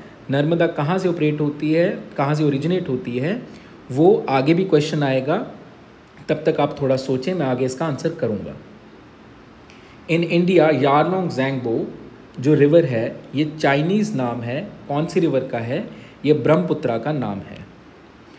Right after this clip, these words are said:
Brahmaputra को जो है Yalong ज़ैंगबो बोलते हैं। Which one of the following rivers takes a U-turn at Namcha Barwa and enters India? जो Brahmaputra है,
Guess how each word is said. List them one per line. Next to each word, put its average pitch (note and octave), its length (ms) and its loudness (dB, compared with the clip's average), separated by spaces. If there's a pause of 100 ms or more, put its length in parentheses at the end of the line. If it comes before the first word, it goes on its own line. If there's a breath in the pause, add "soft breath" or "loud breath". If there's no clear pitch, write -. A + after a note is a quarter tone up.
(200 loud breath)
Brahmaputra C#3 600 0
को D3 360 -2 (800)
जो B2+ 140 0
है E3 180 2
Yalong C3 380 2
ज़ैंगबो B2 360 -2
बोलते B2+ 380 0
हैं। - 220 -14 (1300 loud breath)
Which G#3+ 320 6
one D3+ 260 0
of D3 300 -2
the D3+ 200 -2 (140)
following D#3 400 2
rivers B2 240 -2 (240)
takes F#3 260 0
a E3 220 0
U-turn F3 540 0 (880)
at E3+ 200 0
Namcha D3+ 520 0
Barwa B2 400 -2
and C#3+ 140 -2
enters A#2+ 460 -4
India? B2+ 220 -4 (540 loud breath)
जो D3 100 2
Brahmaputra D3+ 640 2
है, B2+ 340 -2